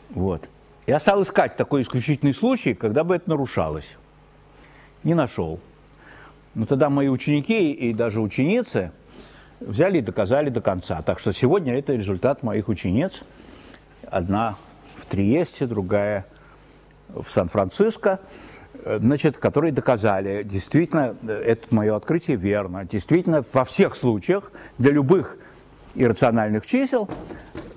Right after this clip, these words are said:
вида корень квадратный из У В или корень такого уравнения, периоды являются палиндромами. Мы просчитали один пример в прошлой лекции. Там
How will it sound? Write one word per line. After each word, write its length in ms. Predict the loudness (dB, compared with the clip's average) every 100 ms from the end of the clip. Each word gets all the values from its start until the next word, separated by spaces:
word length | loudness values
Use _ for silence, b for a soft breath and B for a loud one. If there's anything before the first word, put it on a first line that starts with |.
| -2
вида 340 | 2 4 4
корень 300 | 4 2 4
квадратный 460 | 2 2 2 0 -2
из 120 | 0
У 60 |
В 140 | 2 2
или 280 | 2 2 0
корень 320 | 0 0 0
такого 300 | 0 0 2
уравнения, 760 | 2 0 -2 -2 -2 -2 -4 -12 B B B B -18 2
периоды 540 | 4 4 2 2 0
являются 540 | 0 0 2 0 -2 -2
палиндромами. 520 | -2 0 0 0 2
Мы 160 | 2
просчитали 540 | 2 -2 -2 0 0 2
один 260 | 0 -2
пример 400 | -2 -2 2 0
в 40 | 0
прошлой 340 | -4 -4 -2
лекции. 320 | 0 0 0
Там 300 | 0 2 0